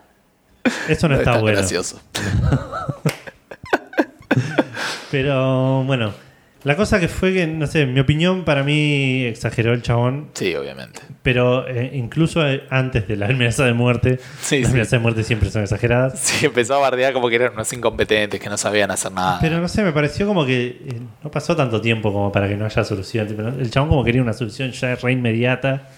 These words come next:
Speaker 2: Es que cua-, el launch es el momento donde más vendés en un juego.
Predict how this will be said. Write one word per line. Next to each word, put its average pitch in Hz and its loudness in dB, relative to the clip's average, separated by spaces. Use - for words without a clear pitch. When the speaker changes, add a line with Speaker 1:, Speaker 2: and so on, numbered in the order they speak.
Speaker 2:
Es 151 0
que 190 0
cua-, 139 0
el 123 4
launch 180 0
es - -4
el 113 -4
momento 117 -4
donde 98 -4
más 113 -4
vendés 113 -4
en - -14
un 101 -14
juego. 104 0